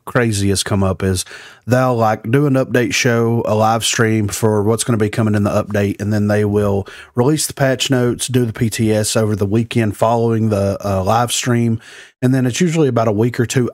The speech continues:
after that is when they actually release the update for the game. <clears throat> But with them dropping this on December the first, which was on Thursday, which would have been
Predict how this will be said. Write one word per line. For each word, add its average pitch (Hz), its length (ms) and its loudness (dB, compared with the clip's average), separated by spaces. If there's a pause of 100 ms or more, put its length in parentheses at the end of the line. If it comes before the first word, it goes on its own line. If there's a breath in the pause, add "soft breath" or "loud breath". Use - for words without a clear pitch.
after 120 360 0
that 104 220 2
is 101 140 -6
when 110 140 0
they 98 180 -2
actually 104 540 -2
release 98 720 -2 (420 loud breath)
the 104 400 0
update 117 400 -2 (400)
for 143 80 -12
the 120 100 -2
game. 107 420 -2 (120)
<clears throat> - 320 -2 (720)
But 123 420 0 (460 loud breath)
with 123 180 -2
them 170 280 2
dropping 143 540 0
this 123 360 0
on 113 240 0
December 117 540 0
the 98 140 -4
first, 92 560 -2
which 107 320 -4
was 104 680 0
on 101 300 0
Thursday, 139 560 0
which 107 280 -2
would 117 140 0
have 104 160 -2
been 110 400 0